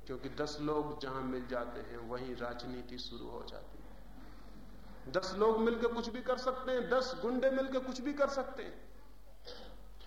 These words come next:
और बड़ी आज तक दुनिया का दुर्भाग्य रहा, अच्छे आदमी कभी मिलते नहीं, बुरे आदमी बहुत जल्दी मिल जाते हैं।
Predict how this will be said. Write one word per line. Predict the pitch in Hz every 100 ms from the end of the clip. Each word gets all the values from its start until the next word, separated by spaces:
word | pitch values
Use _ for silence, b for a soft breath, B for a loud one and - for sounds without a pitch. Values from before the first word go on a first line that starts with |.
| - -
और | 247 269
बड़ी | - 262 294 262
आज | 254 285 285
तक | 277
दुनिया | 226 262 262 262 262
का | 254
दुर्भाग्य | - 233 220 233 233
रहा, | 226 226 220
अच्छे | 220 - - 220
आदमी | 214 214 214 208
कभी | 202 185 196
मिलते | 185 202 202 185
नहीं, | 180 180
बुरे | 175 180
आदमी | 156 143 139 160
बहुत | 151 170 170
जल्दी | 175 175 175
मिल | 175 175
जाते | 160 139 -
हैं। | - -